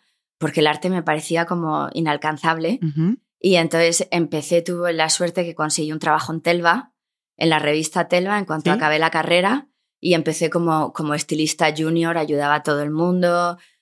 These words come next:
Speaker 1: a, a, bueno, empecé a re-, a hacer bodegones de accesorios, o, y bueno, o sea, ahí empezó mi
Speaker 2: Ahí te reencontraste con tu parte creativa.
Speaker 1: Sí, sí, y entonces después de ahí, ¿qué me pasó? Me fui a Londres, eh,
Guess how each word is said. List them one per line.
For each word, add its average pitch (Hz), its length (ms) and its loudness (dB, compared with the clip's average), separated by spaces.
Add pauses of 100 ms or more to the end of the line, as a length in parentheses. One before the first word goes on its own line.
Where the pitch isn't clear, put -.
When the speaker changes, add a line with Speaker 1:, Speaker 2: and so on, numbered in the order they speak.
(120)
Speaker 1:
a, 147 400 2
a, 147 60 -6 (120)
bueno, 147 460 0
empecé 143 260 -6
a 139 220 4
re-, 147 300 -4
a 160 100 -2
hacer 156 280 -2
bodegones 151 640 2
de 147 80 0
accesorios, 175 1040 0
o, 156 200 -2 (440)
y 170 480 2
bueno, 160 500 0
o 170 80 -6
sea, 143 240 2
ahí 156 200 0
empezó 160 420 -4
mi 160 100 -2
Speaker 2:
Ahí 151 460 -4 (400)
te 196 80 4
reencontraste 180 580 0
con 160 120 0
tu 151 100 -4
parte - 220 -2
creativa. 180 320 2
Speaker 1:
Sí, 147 280 2
sí, 170 400 -2
y 160 140 -2
entonces 143 380 -2
después 151 460 -6
de 156 160 0
ahí, 190 580 2
¿qué 175 100 -6
me 156 140 -4
pasó? 190 540 -2 (360)
Me 165 180 0
fui 175 260 -2
a 156 60 4
Londres, 202 760 2
eh, 160 60 -2